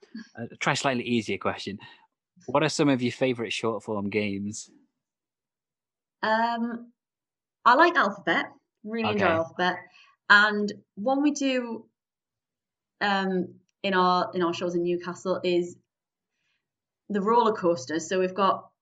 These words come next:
Speaker 2: emotional roller coaster, and we do genre and accents as well. So two people will just be doing a scene. Every now and again, you'll freeze it, and the audience will suggest, like, an emotion, and so, like, um, fear or something, and then you will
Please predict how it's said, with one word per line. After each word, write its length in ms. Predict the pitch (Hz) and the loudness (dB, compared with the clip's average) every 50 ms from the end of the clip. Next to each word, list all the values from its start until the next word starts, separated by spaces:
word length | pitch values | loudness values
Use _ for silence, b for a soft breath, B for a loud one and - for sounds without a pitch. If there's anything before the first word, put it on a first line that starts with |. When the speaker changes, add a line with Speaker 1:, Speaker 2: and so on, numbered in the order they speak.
| _ - | _ -4
Speaker 2:
emotional 520 | - 220 226 247 247 226 226 - 190 170 156 | 0 0 2 2 0 -2 -2 -2 -2 -2 -2
roller 280 | 156 165 165 160 170 | 0 -2 -2 -2 -2
coaster, 680 | 165 - 185 165 165 165 - - 170 165 165 165 165 - - | -4 -4 -4 -4 -4 -4 -6 -4 -2 0 0 0 0 -2 -2
and 140 | 180 180 175 | -2 0 0
we 80 | 175 | 0
do 380 | 175 180 175 175 175 175 175 - | 0 2 2 2 2 2 0 -2
genre 380 | 180 185 214 196 190 190 190 196 | 0 2 2 2 2 0 -2 -2
and 140 | 196 175 208 | -2 -2 -2
accents 440 | 214 214 - - 247 233 233 - 220 | -2 -4 -6 -8 -8 -8 -10 -10 -14
as 100 | 220 214 | -10 -4
well. 340 | 233 240 254 277 285 - b b b b b | 0 0 2 0 0 -4 b b b b b
So 200 | - - - 214 | -6 0 0 0
two 160 | 208 - - 220 | 2 0 -4 -6
people 180 | - 196 208 | -2 0 0
will 60 | 208 | 2
just 200 | 208 208 214 - | 2 0 -2 -2
be 200 | - 214 202 202 190 - | -4 -4 -4 -4 -4 -4
doing 280 | - 247 240 220 220 | -4 -4 -2 -2 -2
a 40 | 208 | -4
scene. 580 | 208 - - 185 180 175 175 170 165 156 - - _ - | -4 -4 -2 0 2 2 2 2 0 -2 -6 -6 _ 0
Every 160 | 208 196 185 | 2 2 4
now 120 | 185 180 175 | 4 4 4
and 80 | 170 | 2
again, 440 | 175 175 180 175 170 170 170 160 - - | 2 2 2 2 2 0 0 -2 -4 -4
you'll 260 | - 180 175 175 - | -2 -2 -2 -2 -4
freeze 320 | - 202 180 175 180 170 | -4 -2 0 0 0 0
it, 240 | 170 165 165 156 156 - - | -2 -2 -2 -2 -4 -4 -2
and 400 | 175 160 156 160 160 160 160 156 - - _ _ _ _ _ _ _ _ _ _ _ - | 0 0 0 0 0 -2 -2 -4 -6 -12 _ _ _ _ _ _ _ _ _ _ _ -4
the 140 | 185 196 185 | 0 2 2
audience 320 | 180 180 180 180 175 175 - | 2 2 2 0 0 0 -2
will 100 | 180 170 | -4 -4
suggest, 460 | 175 - - 202 190 180 180 - - | -4 -4 -2 -2 -2 -2 -4 -6 -4
like, 140 | 165 170 160 - - _ _ _ _ _ _ - | -2 -2 -2 -4 -8 _ _ _ _ _ _ -2
an 120 | 180 180 | 0 0
emotion, 720 | 170 180 175 175 170 165 165 - - 151 143 147 143 156 - - _ _ _ _ _ _ _ _ | 2 2 2 2 2 2 0 -2 -4 -4 -4 -4 -6 -6 -8 -14 _ _ _ _ _ _ _ _
and 360 | - 175 170 170 160 147 - - _ - | -2 0 0 0 0 -2 -4 -8 _ -10
so, 220 | - - 170 160 | -4 -2 -2 0
like, 220 | 160 160 156 - - - _ _ _ _ - | 0 -2 -4 -6 -8 -14 _ _ _ _ -4
um, 480 | 165 160 151 151 151 156 151 147 143 - _ _ _ - - - - | -2 -2 -2 -2 -2 -4 -4 -4 -6 -10 _ _ _ -20 -14 -8 -4
fear 280 | 247 208 170 151 151 | 0 0 0 0 0
or 40 | 147 | -4
something, 380 | - - 156 143 143 - 135 - | -6 -8 -8 -10 -8 -8 -8 -6
and 80 | - 165 | -2 0
then 140 | 170 170 170 | 0 2 4
you 100 | 170 175 | 4 4
will 120 | 175 175 | 4 2